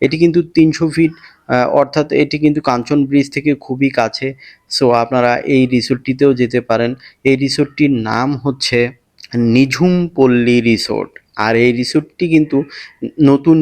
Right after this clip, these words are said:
নির্মিত হয়েছে, এবং এখানে কিন্তু বেশ কিছু, আহ, সুন্দর সুন্দর জায়গা রয়েছে ছবি তোলার মতো। বা আপনারা এখন যে রাস্তাটি দেখতে পাচ্ছেন, দেখুন কি চমৎকার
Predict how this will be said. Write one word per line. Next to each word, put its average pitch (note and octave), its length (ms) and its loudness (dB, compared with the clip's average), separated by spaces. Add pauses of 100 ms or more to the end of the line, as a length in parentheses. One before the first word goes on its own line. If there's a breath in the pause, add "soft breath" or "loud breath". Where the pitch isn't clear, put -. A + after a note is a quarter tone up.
নির্মিত C#3 380 2
হয়েছে, B2+ 480 0 (180)
এবং A#2+ 260 -2 (440 loud breath)
এখানে E3+ 340 -2
কিন্তু F#3 320 -4 (400 soft breath)
বেশ E3+ 340 2
কিছু, D#3+ 320 0 (440 soft breath)
আহ, B2 160 0
সুন্দর D3 400 2
সুন্দর C#3+ 320 0
জায়গা A#2+ 380 0
রয়েছে A#2+ 420 -2
ছবি A#2+ 300 -2
তোলার A#2+ 340 0
মতো। A#2+ 340 -6
বা A2 180 -2 (400 loud breath)
আপনারা C#3 260 2
এখন C3 260 0
যে C#3+ 140 0
রাস্তাটি C3 480 0
দেখতে B2+ 280 -2
পাচ্ছেন, A#2 360 -2
দেখুন A2+ 260 -4 (100)
কি B2+ 120 -6 (120)
চমৎকার A#2 600 -4